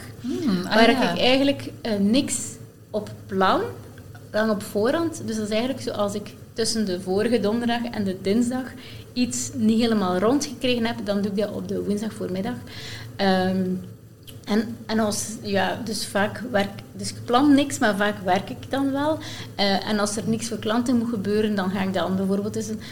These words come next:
Speaker 2: een online een opleiding volgen of, ehm, ja, mijn eigen social media doen. Ehm,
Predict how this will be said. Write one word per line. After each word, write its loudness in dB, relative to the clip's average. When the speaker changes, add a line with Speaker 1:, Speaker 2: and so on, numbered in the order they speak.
Speaker 2:
een 2
online 4
een 2
opleiding 2
volgen 2
of, -2
ehm, 2
ja, 4
mijn 0
eigen 0
social -6
media 0
doen. 2
Ehm, -4